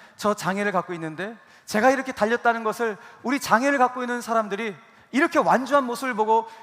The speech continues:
희망을 좀 가졌으면 좋겠다. 이 마음을 가지고 저는 끝까지 완주했습니다."라는 이야기가 아,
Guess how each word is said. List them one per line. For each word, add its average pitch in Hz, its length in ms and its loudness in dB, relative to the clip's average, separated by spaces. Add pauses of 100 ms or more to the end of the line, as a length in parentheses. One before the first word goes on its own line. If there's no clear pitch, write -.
희망을 302 500 0
좀 247 120 -6
가졌으면 190 400 -6
좋겠다. 170 460 -6 (220)
이 175 120 -6
마음을 147 320 -2
가지고 143 460 -6
저는 156 220 -8
끝까지 233 600 -2 (140)
완주했습니다."라는 165 1300 -6
이야기가 165 460 -4 (460)
아, 71 440 -12